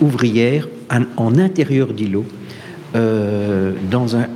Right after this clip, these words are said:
dans ce quartier-là et ailleurs. Et c'était, oh, c'était aussi la volonté de mettre ces carrés en avant, parce que ce sont peut-être les plus, les plus beaux ensembles ouvriers de tous, parce qu'ils sont protégés. Et même s'il y a beaucoup de gens qui viennent, des gens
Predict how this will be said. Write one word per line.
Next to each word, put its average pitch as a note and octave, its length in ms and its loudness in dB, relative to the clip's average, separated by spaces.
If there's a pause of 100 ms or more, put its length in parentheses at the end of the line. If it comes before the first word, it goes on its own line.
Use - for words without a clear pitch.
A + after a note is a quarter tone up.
dans B2+ 140 0
ce A#2 100 -6
quartier-là A#2 680 -2
et G#2+ 140 2
ailleurs. F#2+ 340 0
Et - 120 -4
c'était, - 300 -4
oh, A2+ 120 0
c'était A2+ 300 0
aussi G#2 320 0
la C#3 80 2
volonté A#2 500 0
de G#2+ 140 0
mettre A2+ 300 0
ces G2+ 160 -6
carrés G#2+ 500 0 (360)
en G#2+ 160 2
avant, G#2+ 440 2 (400)
parce - 180 -4
que B2+ 140 0
ce B2 120 -6
sont A2+ 200 -2
peut-être A2+ 420 -2 (140)
les A#2 80 4
plus, A2+ 240 -4 (420)
les - 80 -10
plus - 160 0
beaux D#3+ 160 6 (380)
ensembles A2+ 480 0
ouvriers A2+ 320 4
de G#2 120 0
tous, A2+ 360 -4
parce - 180 -6
qu'ils G2+ 140 -6
sont G2+ 120 0
protégés. F#2 640 -2 (640)
Et E3+ 340 8 (760)
même D#3 200 4
s'il D#3+ 100 -8
y D#3 40 4
a - 20 2
beaucoup C3 240 -4
de B2 100 0
gens B2 220 0
qui A#2 200 -4
viennent, G#2 340 0
des F#2+ 140 -4
gens G2 280 -4